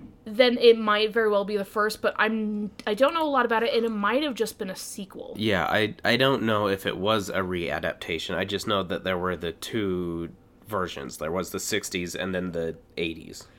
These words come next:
Speaker 1: Yeah, so I don't know if the eighties was a continuation or if it was a readaptation. And, uh, there is a distinction between that as well,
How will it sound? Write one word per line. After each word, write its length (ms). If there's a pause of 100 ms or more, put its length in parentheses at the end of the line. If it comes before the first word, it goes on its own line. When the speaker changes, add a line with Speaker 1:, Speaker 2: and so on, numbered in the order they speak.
(140)
Speaker 1:
Yeah, 260
so 160
I 80
don't 180
know 180
if 100
the 160
eighties 340
was 160
a 40
continuation 1120 (240)
or 440
if 240
it 80
was 220
a 40
readaptation. 960
And, 160 (540)
uh, 160
there 160
is 140
a 80
distinction 460
between 340
that 160
as 180
well, 460